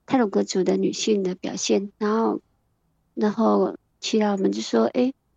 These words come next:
只要这个女孩子认真的做家事，然后就会对尊重长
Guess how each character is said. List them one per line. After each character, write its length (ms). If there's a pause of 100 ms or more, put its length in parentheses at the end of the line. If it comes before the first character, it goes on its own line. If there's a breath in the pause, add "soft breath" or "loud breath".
(180)
只 120
要 120
这 120
个 80
女 120
孩 200
子 100
认 180
真 140
的 80
做 180
家 280
事， 400
然 180
后 260
就 160
会 360 (340)
对 300 (100)
尊 220
重 180
长 300